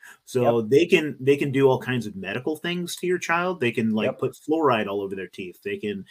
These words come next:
Speaker 1: they can give 'em a jab. They can even start transitioning them, like, socially. They can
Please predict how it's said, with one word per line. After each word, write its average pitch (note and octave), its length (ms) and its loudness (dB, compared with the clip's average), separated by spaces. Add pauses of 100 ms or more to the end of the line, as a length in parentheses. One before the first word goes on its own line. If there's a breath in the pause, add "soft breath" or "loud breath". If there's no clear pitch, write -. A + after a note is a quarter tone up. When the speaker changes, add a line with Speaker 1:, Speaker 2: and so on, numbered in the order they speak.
(300 loud breath)
Speaker 1:
they G2+ 100 -6
can G#2 140 -10
give A#2 180 0
'em C#3+ 60 0
a C#3+ 60 2
jab. C#3+ 440 2
They A2 120 2
can A2+ 140 -2
even B2+ 240 -2
start D3 300 0
transitioning D#3 680 0
them, C3+ 260 -2
like, C3 220 0
socially. B2 560 0
They G2 120 -4
can G#2+ 480 -8